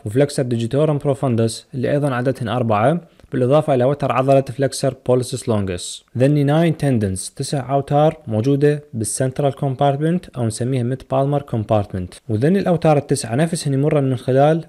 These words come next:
كاربال تانل. وأيضا بالسنترال كومبارتمنت يوجد كذلك lumbrical muscles اللي هن فور muscles، أربع عضلات يكون الانترنسيك الأوريجن مالتهن داخل اليد والانسرشن مالتهن داخل اليد. اللمبريكال muscles يغذيهن ميديان نيرف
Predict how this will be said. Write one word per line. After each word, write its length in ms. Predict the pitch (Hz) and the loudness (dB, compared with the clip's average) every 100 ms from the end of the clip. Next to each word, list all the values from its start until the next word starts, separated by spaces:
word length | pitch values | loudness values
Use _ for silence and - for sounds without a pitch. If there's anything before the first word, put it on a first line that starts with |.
| - | -2
كاربال 380 | 131 143 139 143 | 2 2 2 0
تانل. 340 | - 110 92 104 123 | 0 0 -2 -4 2
وأيضا 300 | 151 190 175 | 4 4 4
بالسنترال 540 | 147 - 175 175 175 | 0 0 0 2 0
كومبارتمنت 760 | - 147 131 120 113 113 120 135 | 2 -2 2 2 2 0 0 0
يوجد 240 | 147 151 | 2 0
كذلك 520 | - 123 127 135 131 | 0 2 4 4 2
lumbrical 640 | - 123 139 135 123 110 107 | -2 0 0 2 0 0 0
muscles 380 | 92 90 - | -4 -6 -8
اللي 160 | 107 107 | -4 -2
هن 180 | 131 117 | 0 -2
فور 480 | - 131 151 131 104 | 0 0 2 0 -2
muscles، 280 | 98 92 | -4 -6
أربع 340 | - 120 127 127 | -4 -4 -2 -2
عضلات 500 | 131 127 147 180 - | 0 2 2 0 -4
يكون 280 | 110 135 147 | -6 -4 -4
الانترنسيك 800 | 143 120 113 120 117 - 82 | -4 -4 -2 -2 -2 -6 -10
الأوريجن 340 | 101 117 127 117 | -6 -4 -2 -2
مالتهن 460 | 117 123 117 101 - | -2 -2 -4 -8 -6
داخل 280 | 117 123 131 | -2 -2 -2
اليد 300 | 135 143 175 - | -2 0 -2 -4
والانسرشن 520 | 104 104 - 131 143 | -8 -6 -6 -4 -4
مالتهن 400 | 139 143 139 135 | -4 -4 -4 -4
داخل 240 | 113 123 | -2 -2
اليد. 380 | 123 98 90 - - - | -2 -2 -4 -8 -10 -2
اللمبريكال 640 | 123 190 226 226 190 156 | 2 4 2 2 2 2
muscles 440 | - 110 110 - - - | 2 0 0 -4 -12 -6
يغذيهن 500 | 131 117 131 165 139 | 0 0 2 2 2
ميديان 360 | 123 165 170 170 | 2 2 2 2
نيرف 380 | 185 202 190 | 2 2 -2